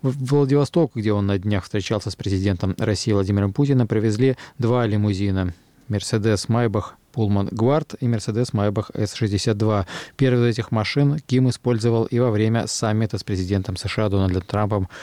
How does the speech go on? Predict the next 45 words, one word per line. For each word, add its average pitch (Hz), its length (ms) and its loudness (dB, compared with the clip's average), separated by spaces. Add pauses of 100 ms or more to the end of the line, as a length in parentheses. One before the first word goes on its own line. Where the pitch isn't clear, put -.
(160)
в - 60 -18
Ханое. 127 720 -2
В 110 60 -10
заявлении 101 460 -2
Daimler, 131 420 2 (300)
производителя 110 580 0
этих 107 220 -2
автомобилей, 110 560 2
говорится, 107 420 0
что - 160 -4
компания 110 460 0
не 107 100 2
поставляет 104 540 -2
своих - 240 -6
машин 98 320 -2 (260)
в - 80 -20
К - 120 -2
Н 104 120 2
Д 107 120 4
Р 110 60 0
более 104 340 0
пятнадцати 104 580 -2
лет 131 240 2
и 113 60 0
придерживается 101 560 -2
строгих 101 380 -2
правил 98 300 0
контроля 110 460 2
за 98 160 2
экспортом 98 340 -6
своей 101 220 0
продукции. 110 640 -2 (260)
Однако, 135 360 2
подчеркивается 113 580 0
в - 20 -4
нем, 107 140 0
компания 107 440 0
не 107 120 2
отвечает 110 440 0
за 95 100 2
действия 95 340 -2
третьих 113 400 -2
лиц, 95 160 -2
которые 101 320 -4
могли 98 340 0